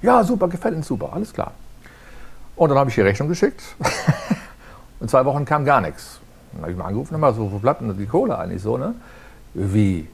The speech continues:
wie Geld? War doch für ein Demo.“ „Ja, ja,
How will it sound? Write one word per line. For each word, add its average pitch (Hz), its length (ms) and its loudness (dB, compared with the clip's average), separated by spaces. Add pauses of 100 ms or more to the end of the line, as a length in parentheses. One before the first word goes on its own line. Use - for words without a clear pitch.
wie 98 140 -2
Geld? 87 400 0 (160)
War - 100 6
doch 226 140 2
für 127 80 0
ein 104 80 0
Demo.“ 160 400 6 (800)
„Ja, - 80 2
ja, 123 320 4